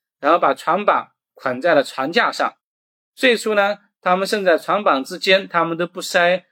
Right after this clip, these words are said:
我们中国人用的油灰啊、桐油啊等等，他们就在船上铺一层牛皮。到了后来，因为要远洋，所以他们也逐渐用各种材料来填补船板之间的缝隙。比如说他们用琥珀融化了之后，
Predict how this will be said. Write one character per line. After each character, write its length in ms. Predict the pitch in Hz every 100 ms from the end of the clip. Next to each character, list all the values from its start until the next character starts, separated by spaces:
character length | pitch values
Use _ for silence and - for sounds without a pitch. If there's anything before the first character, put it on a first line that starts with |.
| _
我 260 | - 131 123
们 80 | 135
中 180 | 175 175
国 140 | 135
人 100 | 131
用 80 | 143
的 120 | 127
油 240 | 113 131
灰 240 | 139 165 156
啊、 200 | 151 147
桐 300 | - 139 151
油 160 | 139
啊 160 | 131 143
等 240 | 143 131
等， 160 | 123 107 _ _ _
他 160 | - 175
们 100 | 190
就 140 | 214
在 180 | 160 147
船 260 | - 143 160
上 180 | 175 170
铺 180 | - 208
一 20 |
层 160 | 190 170
牛 160 | 156
皮。 360 | 220 - 185 - _ _ _ _
到 180 | - 247
了 60 | 196
后 200 | 285 277
来， 260 | 147 113 _ _ _
因 140 | 170
为 80 | 175
要 120 | 175
远 260 | 139 135 113
洋， 300 | 123 170 214 _
所 160 | -
以 60 | 143
他 120 | 143
们 120 | 156
也 100 | 151
逐 100 | 131
渐 200 | 135 170
用 120 | 165 139
各 220 | - 185
种 220 | 139 117
材 240 | - 123
料 280 | 151 170 - _ _
来 120 | 135
填 440 | 135 - - 156 233
补 160 | 156 127
船 240 | - 160
板 160 | 151 120
之 140 | 127
间 220 | 123 139
的 100 | 127
缝 240 | 113 196 143
隙。 300 | - 135 _ _ _ _
比 100 | 127
如 60 | 127
说 160 | 147
他 180 | 139 143
们 100 | 143
用 280 | 147 135 110 _
琥 160 | - 135
珀 240 | 226 196
融 160 | 131 151
化 220 | - 202
了 100 | 135
之 120 | 123
后， 260 | 143 120